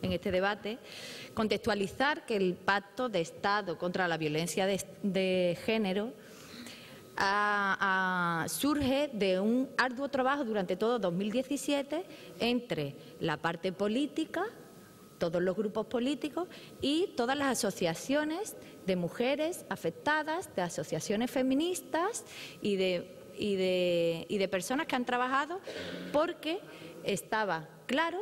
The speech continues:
y todos teníamos el consenso, era evidente en cuanto a que hacía falta,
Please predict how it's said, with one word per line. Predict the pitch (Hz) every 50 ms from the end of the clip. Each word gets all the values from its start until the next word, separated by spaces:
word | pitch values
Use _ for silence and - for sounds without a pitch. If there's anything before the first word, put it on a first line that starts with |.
| 453
y | - -
todos | - 208 202 185 170 -
teníamos | - 185 175 208 226 202 180 151 151 160 - - - - -
el | - 180 175
consenso, | - 165 170 160 - 208 220 208 - 175
era | 175 190 196 180 - -
evidente | - 190 185 208 247 277 302 320 294 - 349 339
en | 240 226
cuanto | - - 196 180 175 170 170
a | 170 165
que | 170 180 170
hacía | - - 180 - - 214 196 196
falta, | - 262 262 269 262 - - 320 339